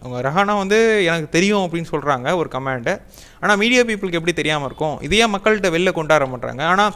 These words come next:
அ, சின்மையை டார்கெட் பண்ணிட்டு இருக்காங்க. என்ன ரீசன் அப்படின்னாக்கா, அவங்க தேவை, என்ன தேவையோ அதான் செய்றாங்க அவங்க. அவங்களுக்கு தேவை நியூஸ் வந்து ட்ரெண்டிங் ஆகணும், அ, வியூவர்ஸ் அதிகமாகணும். அதுக்கு தேவையான விஷயங்கள் அத்தனையும் செய்றாங்க.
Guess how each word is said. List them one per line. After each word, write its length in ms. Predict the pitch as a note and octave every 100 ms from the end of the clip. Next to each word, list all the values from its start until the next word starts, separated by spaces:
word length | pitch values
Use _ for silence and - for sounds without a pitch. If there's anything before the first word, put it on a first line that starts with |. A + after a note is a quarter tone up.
| - - - D3+
அ, 40 | D#3 D3+ C#3+ C#3 C#3 C3+ C3 C3
சின்மையை 300 | F3+ F#3 F#3
டார்கெட் 340 | F3 D#3 D#3+ -
பண்ணிட்டு 280 | C3+ A#2+
இருக்காங்க. 360 | - B2 B2 A#2+ - - - - - - - - - - -
என்ன 300 | D#3 F#3 A3
ரீசன் 400 | G#3 F#3 G3+ F#3
அப்படின்னாக்கா, 280 | D#3 C#3+ A3+
அவங்க 340 | G3+ D#3 E3
தேவை, 400 | E3 A3+ C4+ A3+ - -
என்ன 240 | D#3 A3+
தேவையோ 340 | A3+ G#3 G#3+ A3+
அதான் 260 | G#3 G3+
செய்றாங்க 320 | F3 D#3 C3
அவங்க. 260 | B2 B2 A#2+ - - - -
அவங்களுக்கு 380 | A#2+ C3 D3 F3+
தேவை 260 | B3 B3+ - - -
நியூஸ் 260 | D3+ G#3 A3
வந்து 200 | G#3+ A#3
ட்ரெண்டிங் 420 | G3 G3 G3+ F#3
ஆகணும், 340 | D#3 C#3 E3 - - - - - C#3
அ, 140 | C3+
வியூவர்ஸ் 380 | D#3+ A3 A3 F#3
அதிகமாகணும். 560 | D#3+ D#3 C3+ B2+ C3+ -
அதுக்கு 280 | C3+ D#3+ E3
தேவையான 440 | F3 F#3+ G#3+ G#3 G3
விஷயங்கள் 400 | E3 D#3+ D#3 C#3
அத்தனையும் 360 | C3 D3+ D3+
செய்றாங்க. 440 | C#3 B2+ A#2+ D#3+